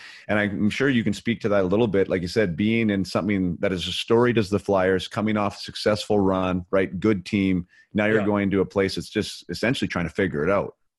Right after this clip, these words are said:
Speaker 2: I, if you look at my numbers, I actually excelled in that situation in Nashville 'cause there was no pressure.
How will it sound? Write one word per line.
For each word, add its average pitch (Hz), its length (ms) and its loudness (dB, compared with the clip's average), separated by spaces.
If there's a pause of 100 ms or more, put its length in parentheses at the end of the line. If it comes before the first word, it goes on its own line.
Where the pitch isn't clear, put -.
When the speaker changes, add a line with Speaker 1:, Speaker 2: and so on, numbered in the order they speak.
(800)
Speaker 2:
I, 185 440 -2 (840)
if 135 160 -10
you 147 60 -2
look 170 180 -4
at 147 60 -4
my 127 120 -8
numbers, 135 360 -4
I 120 140 -2
actually 147 360 -6
excelled 131 760 -4
in 123 140 -12
that 110 200 -10
situation 110 920 -12 (640)
in 139 200 -6
Nashville 120 800 -6 (340)
'cause 131 180 -12
there 135 80 -4
was 123 140 -10
no 139 100 -10
pressure. - 480 -12